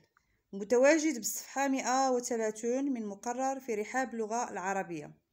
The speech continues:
إذن إن شاء الله سأقوم بدراسة النص معكم وقراءته قراءة جيدة. علاش كنقرأ معكم النص؟ باش تمكنوا من القراءة ديالو قراءة جيدة وتمكنوا منه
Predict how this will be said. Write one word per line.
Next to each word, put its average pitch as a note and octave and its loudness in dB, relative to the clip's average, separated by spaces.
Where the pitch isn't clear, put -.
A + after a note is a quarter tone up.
إذن G3+ -2
إن G#3+ -4
شاء - 0
الله A#3+ 2
سأقوم B3 -2
بدراسة A3 -2
النص A3 -8
معكم G3+ -4
وقراءته G#3 -2
قراءة G3+ -2
جيدة. F#3 -2
علاش A3+ 0
كنقرأ D4 0
معكم A#3+ 0
النص؟ B3+ -2
باش A#3 -2
تمكنوا C4+ -2
من A#3+ -2
القراءة B3 2
ديالو A#3 0
قراءة B3 -2
جيدة A#3 -4
وتمكنوا B3+ -6
منه B3+ -4